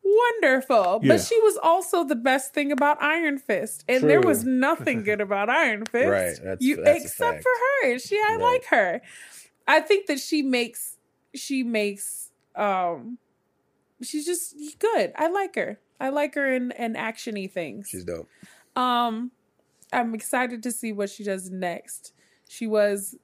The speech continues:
Speaker 1: the only Asian person left out of Shang-Chi, and apparently she did that on purpose.
Speaker 3: She turned down a Shang-Chi role.
Speaker 1: Yeah, for
Speaker 3: Yeah.
Speaker 1: this movie, which
Speaker 3: Well, 'cause apparently because she
Speaker 1: Yikes.
Speaker 3: wanted to bring back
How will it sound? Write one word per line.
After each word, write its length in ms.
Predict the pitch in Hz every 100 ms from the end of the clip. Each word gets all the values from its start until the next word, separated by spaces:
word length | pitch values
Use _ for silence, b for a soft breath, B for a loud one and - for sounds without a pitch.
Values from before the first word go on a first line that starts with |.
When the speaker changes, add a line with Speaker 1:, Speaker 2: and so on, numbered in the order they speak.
| _
Speaker 1:
the 200 | - 220 -
only 440 | 240 262 233 208
Asian 340 | 190 190 185
person 360 | 185 180 180 185
left 260 | 175 175 185
out 240 | 175 -
of 200 | 190 185
Shang-Chi, 440 | - 185 190 -
and 140 | 196 180
apparently 440 | 175 202 208 202
she 160 | 202 196
did 200 | 190 185
that 140 | 185
on 200 | 175 175 -
purpose. 460 | 190 233 - 403 415
Speaker 3:
She 100 | 113
turned 240 | 120 107
down 180 | 98 92
a 60 |
Shang-Chi 380 | 87 92 90 -
role. 260 | 90 87 139
Speaker 1:
Yeah, 240 | 208 170
for 340 | - - 302 349
Speaker 3:
Yeah. 40 |
Speaker 1:
this 300 | 262 349 349
movie, 340 | 262 214 185 180
which 260 | 196 214
Speaker 3:
Well, 100 | -
'cause 180 | - 143
apparently 460 | 131 156 180 147 127
because 560 | 120 131 120 117 107 -
she 200 | - 226
Speaker 1:
Yikes. 260 | - 120 117
Speaker 3:
wanted 420 | 120 127 123 104
to 140 | 113
bring 380 | 95 107 110 104
back 600 | 101 98 87 - -